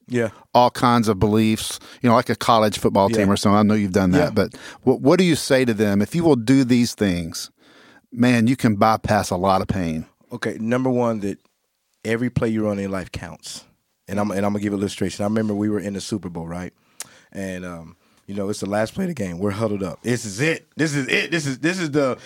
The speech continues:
Speaker 1: and I'm on the left, Kevin Dyson on the right. I'm like, "This is it." So this is the last play of the game. We're huddled up with Steve McNair, all this stuff.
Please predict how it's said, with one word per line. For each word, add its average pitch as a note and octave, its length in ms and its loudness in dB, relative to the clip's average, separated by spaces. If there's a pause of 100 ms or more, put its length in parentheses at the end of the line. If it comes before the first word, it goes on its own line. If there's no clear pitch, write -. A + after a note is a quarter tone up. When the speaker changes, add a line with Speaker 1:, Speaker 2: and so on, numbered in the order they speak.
(120)
Speaker 1:
and A#2+ 100 0
I'm D#3 120 2
on D3+ 100 2
the C3 80 2
left, C#3+ 280 0
Kevin C#3 200 -2
Dyson C#3 280 2
on C3+ 40 -2
the C3 80 0
right. D3 160 2
I'm G3 80 -4
like, D4+ 200 -2
"This D#4+ 180 -4
is G#3 120 -8
it." - 340 -6 (380)
So B2+ 160 -6
this B2+ 100 -6
is - 40 -14
the A#2+ 60 -8
last B2+ 280 0
play C#3 100 -10
of B2+ 40 -8
the B2+ 60 -8
game. G#2+ 140 -6
We're A2+ 120 -2
huddled A#2+ 320 2
up A2 100 0
with G#2 160 -2
Steve A#2 240 -2
McNair, A2 240 -4
all A#2 160 2
this B2 140 -6
stuff. F#2 240 -6